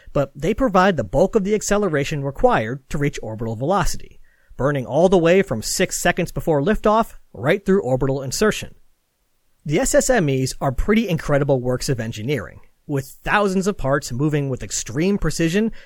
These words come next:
in extreme environments and providing extreme thrust with extreme efficiency.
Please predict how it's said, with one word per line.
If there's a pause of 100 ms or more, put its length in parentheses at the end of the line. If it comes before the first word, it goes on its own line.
(160)
in
extreme
environments (160)
and
providing
extreme
thrust
with
extreme
efficiency.